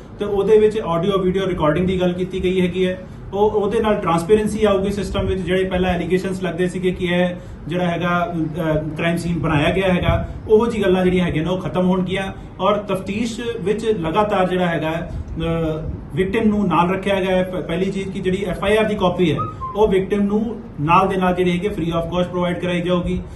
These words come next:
Similarly, ਨੱਬੇ ਦਿਨ ਪੂਰਾ ਹੋ ਜਾਣ ਤੇ ਜਾਂ ਸੱਠ ਦਿਨ ਪੂਰਾ ਹੋ ਜਾਣ ਤੇ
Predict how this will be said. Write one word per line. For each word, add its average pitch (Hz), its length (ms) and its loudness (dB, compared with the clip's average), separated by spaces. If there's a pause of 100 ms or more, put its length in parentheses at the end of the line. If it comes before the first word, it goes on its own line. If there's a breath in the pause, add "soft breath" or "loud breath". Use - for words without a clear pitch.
(260 loud breath)
Similarly, 202 360 0
ਨੱਬੇ 180 260 0
ਦਿਨ 196 220 -2
ਪੂਰਾ 190 160 2
ਹੋ 185 120 2
ਜਾਣ 180 180 2
ਤੇ 185 140 0
ਜਾਂ 185 100 2
ਸੱਠ 185 240 -2
ਦਿਨ 190 180 -4
ਪੂਰਾ 180 200 -2
ਹੋ 175 120 -2
ਜਾਣ 165 220 0
ਤੇ 170 260 0